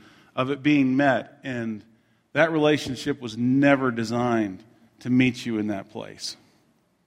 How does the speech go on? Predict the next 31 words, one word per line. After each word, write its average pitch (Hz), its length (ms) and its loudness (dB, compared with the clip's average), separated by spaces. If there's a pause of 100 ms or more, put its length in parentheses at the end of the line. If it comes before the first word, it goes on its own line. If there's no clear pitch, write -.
(500)
Now, 139 120 0
ultimately, 165 540 2
we 156 180 2
could 143 260 -4 (480)
go 156 180 2
all 165 180 4
the 160 60 0
way 156 120 4
to 151 180 -4
a 135 80 -2
spiritual 165 540 0
dynamic 131 680 2
that 120 120 -4 (180)
ultimately 151 480 2
my 151 360 2
evaluation 151 720 0
of 127 120 -6
what 143 200 -2
I 143 240 -2
need 147 320 4
is 120 160 -6
gonna 123 160 -8
be 123 160 2
met 131 420 2
through 123 120 -10
my 113 160 -2
Heavenly 120 420 -2
Father. 127 420 0
But 117 200 0
at 131 140 -2
times, 147 640 2